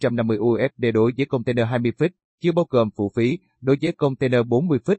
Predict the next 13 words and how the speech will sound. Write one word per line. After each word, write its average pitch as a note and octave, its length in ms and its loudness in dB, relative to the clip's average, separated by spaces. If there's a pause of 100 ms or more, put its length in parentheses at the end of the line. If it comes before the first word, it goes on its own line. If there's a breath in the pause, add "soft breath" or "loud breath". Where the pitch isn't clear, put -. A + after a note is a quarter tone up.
(160)
là A2+ 200 0
mười G#2 200 0
bốn A#2 280 0
nghìn G#2+ 220 -2
năm A#2+ 240 2
trăm A2+ 140 0
U A2+ 200 -4
S - 180 -8
D, B2+ 40 2 (400)
chưa C#3 120 2
tính D3 240 -2
phụ G2 200 -4
phí. A#2 220 0